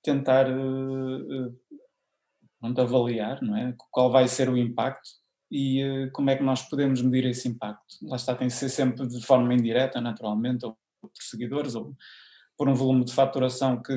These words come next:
se calhar, naquele período até subiu, mas nós não conseguimos, hum, prometer a um cliente que vai ter um retorno de X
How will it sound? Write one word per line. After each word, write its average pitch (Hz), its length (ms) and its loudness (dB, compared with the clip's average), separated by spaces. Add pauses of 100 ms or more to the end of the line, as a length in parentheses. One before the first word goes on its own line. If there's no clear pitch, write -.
(440)
se - 80 -12
calhar, 139 180 6
naquele 131 320 2
período 127 260 0
até 127 200 -2
subiu, 135 460 -4 (440)
mas 160 140 -2
nós 151 200 4
não 147 140 4
conseguimos, 147 880 0 (880)
hum, 139 720 0 (340)
prometer 147 420 6
a 143 40 6
um 143 120 4
cliente 135 500 0
que - 100 -10
vai 127 260 2
ter 131 160 2
um 127 80 2
retorno 120 400 -2
de - 100 -8
X - 500 -6